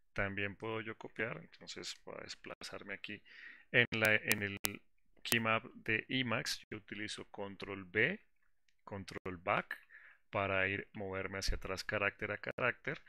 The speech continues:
o control F, forward, para moverme hacia adelante,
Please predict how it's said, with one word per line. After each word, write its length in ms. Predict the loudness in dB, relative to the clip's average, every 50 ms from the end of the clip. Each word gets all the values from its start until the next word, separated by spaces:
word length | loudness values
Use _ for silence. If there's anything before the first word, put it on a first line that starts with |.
| -20 -20 -20 -16 _ -6
o 140 | -6 -6 -4
control 580 | -4 -6 -6 -6 -8 -8 -6 -4 -4 -4 -2 _
F, 520 | 4 4 4 4 2 0 0 2 2 2 0
forward, 680 | -4 -8 -4 -2 -2 -2 -2 -4 -4 -2 -2 -2 -4 -4 -8 -14 _
para 180 | -2 0 0 0
moverme 480 | -2 -6 -8 -8 -6 -6 -6 -6 -6 -4
hacia 220 | -2 -2 0 0
adelante, 560 | 0 2 2 2 0 0 -2 -4 -4 -4 -4